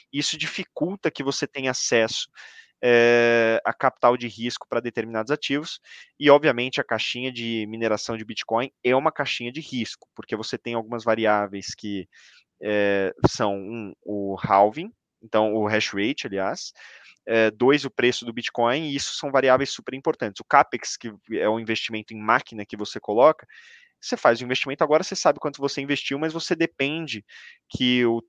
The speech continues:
a tua receita da mineração de Bitcoin seja maior que, que a despesa de energia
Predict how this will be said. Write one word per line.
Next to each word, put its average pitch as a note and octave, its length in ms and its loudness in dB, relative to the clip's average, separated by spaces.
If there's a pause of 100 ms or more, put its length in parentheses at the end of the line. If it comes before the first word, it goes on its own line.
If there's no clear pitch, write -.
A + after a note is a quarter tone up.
(120)
a A2 80 0
tua A#2+ 200 0
receita B2+ 640 -2
da C3 120 -4
mineração A#2+ 480 -4
de A2+ 120 -12
Bitcoin A#2+ 320 -6
seja B2 240 -8
maior A2 400 2
que, A2 280 -6 (360)
que - 80 0
a A#2 40 4
despesa A2+ 480 -2
de A2+ 120 -6
energia A2+ 320 -4